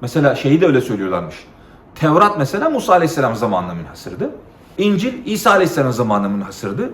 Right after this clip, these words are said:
Yani öyle bir komik ifade ki aslında. Demek ki dünyanın en cahilleri peygamberin zamanında olanlar. Ondan sonra olanlarda hiç cehalet yok. Görüyor musun? Nasıl kibirli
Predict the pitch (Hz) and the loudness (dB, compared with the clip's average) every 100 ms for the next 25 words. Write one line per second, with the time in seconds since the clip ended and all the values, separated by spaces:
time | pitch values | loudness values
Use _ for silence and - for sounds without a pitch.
0 | - 190 220 - - - 135 170 214 175 | 2 2 2 -2 -10 -6 2 4 4 0
1 | - - 170 196 143 156 269 123 117 - | -4 0 0 0 0 0 0 -4 -6 -6
2 | 110 92 104 240 277 147 123 214 233 165 | -6 -4 -2 0 0 -2 -4 -4 -2 -2
3 | 233 202 147 131 120 139 233 233 - - | -2 -2 -2 -2 0 0 -2 -6 -14 -20
4 | - - 196 214 208 202 180 185 180 185 | -20 -2 2 4 4 2 2 2 0 2
5 | 143 98 85 - - - - - - - | 0 0 -4 -14 -18 -20 -20 -20 -20 -20
6 | - - 202 277 226 147 - 269 202 156 | -20 4 4 6 2 2 4 4 4 2
7 | 156 165 247 254 151 165 180 185 165 180 | 4 2 2 0 0 4 6 6 4 0
8 | - - - - - - 113 165 262 233 | -2 -8 -20 -20 -20 -10 0 4 4 2
9 | - 117 80 - - - - - - 120 | -2 -6 -8 -16 -20 -20 -20 -20 -6 -2
10 | 202 202 151 - 156 147 139 131 110 | 0 -2 -6 -4 2 4 6 4 0